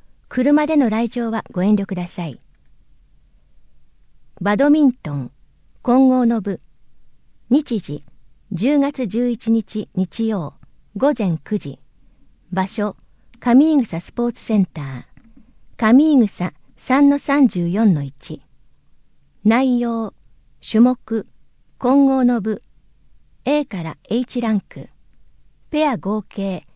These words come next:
百二十歳以上。対象、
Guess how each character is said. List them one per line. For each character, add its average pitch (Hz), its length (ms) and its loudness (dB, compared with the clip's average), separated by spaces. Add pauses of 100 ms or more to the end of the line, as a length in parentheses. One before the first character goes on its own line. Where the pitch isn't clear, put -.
(200)
百 214 280 -2
二 285 120 6
十 254 140 -4
歳 240 360 -6
以 220 60 -4
上。 135 360 -12 (960)
対 247 200 0
象、 220 460 -8